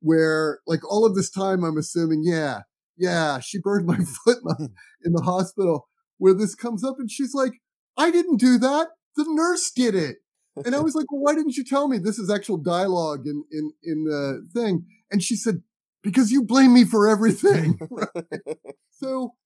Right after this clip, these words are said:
Speaker 1: there, there is a sense that it's not fictional, but I, I did kind of build in a sense of, "Can you fully trust what I say?"
Speaker 2: Mm. Well, if you're storytelling, I mean, it goes, uh,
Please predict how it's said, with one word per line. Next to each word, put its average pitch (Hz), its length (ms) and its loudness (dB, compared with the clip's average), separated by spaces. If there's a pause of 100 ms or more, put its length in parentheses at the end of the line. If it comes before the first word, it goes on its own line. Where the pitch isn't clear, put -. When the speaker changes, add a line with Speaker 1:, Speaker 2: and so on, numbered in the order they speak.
(120)
Speaker 1:
there, 240 220 -8 (100)
there 240 120 -4
is 254 120 -6
a 233 80 -4
sense 247 560 -2
that 175 320 0 (160)
it's 180 220 -10
not 220 240 -4 (420)
fictional, 254 420 -2
but 165 180 2 (300)
I, 180 120 0 (180)
I 196 80 0
did 180 320 -4
kind 214 180 -4
of 147 80 -6
build 180 260 2
in 160 80 0
a 156 80 -4
sense 165 380 -4
of, 131 240 -4 (340)
"Can 185 240 0
you 196 100 -2
fully 202 300 -2
trust - 480 -6 (140)
what 190 180 0
I 196 120 0
say?" - 180 -6 (260)
Speaker 2:
Mm. 131 180 -6 (440)
Well, 180 200 4
if 175 80 0
you're 240 140 -6
storytelling, 143 760 4
I 131 60 0
mean, 147 160 0
it 151 40 -2
goes, 151 380 0
uh, 131 280 2